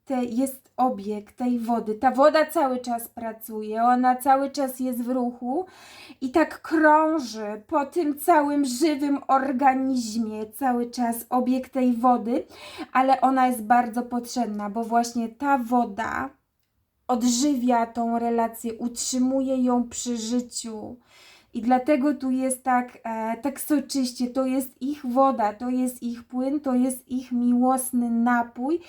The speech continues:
i oni się na tym zatrzymali w takim momencie bardzo szczególnym dla nich obojga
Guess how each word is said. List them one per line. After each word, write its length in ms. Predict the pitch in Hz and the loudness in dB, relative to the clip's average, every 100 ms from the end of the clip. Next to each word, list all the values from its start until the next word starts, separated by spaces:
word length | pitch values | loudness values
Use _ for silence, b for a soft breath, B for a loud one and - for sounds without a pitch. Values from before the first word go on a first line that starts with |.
| B B B | B B B
i 180 | 247 - | -6 0
oni 380 | 254 294 294 285 | 0 2 0 0
się 460 | - 262 247 247 | -2 -2 2 2
na 360 | 247 240 247 254 | 0 0 0 0
tym 280 | 254 262 240 | -2 -2 0
zatrzymali 1160 | 233 240 240 - - 240 233 247 233 233 269 392 - b b b b b b b | 2 2 0 -8 -4 0 2 2 2 -2 -4 -6 -14 b b b b b b b
w 100 | _ | _
takim 480 | - 359 - 339 311 | -6 -6 0 2 4
momencie 880 | 302 277 269 302 311 302 - 269 247 | 4 4 2 2 2 0 -2 -4 -2
bardzo 480 | 214 269 277 247 254 | 2 2 2 -2 -4
szczególnym 760 | - 254 220 285 277 240 220 | -6 -8 -2 0 2 0 -2
dla 180 | 233 240 | 0 2
nich 240 | 240 233 | 2 0
obojga 640 | 247 226 233 202 226 269 | -2 -2 -4 -4 -4 -4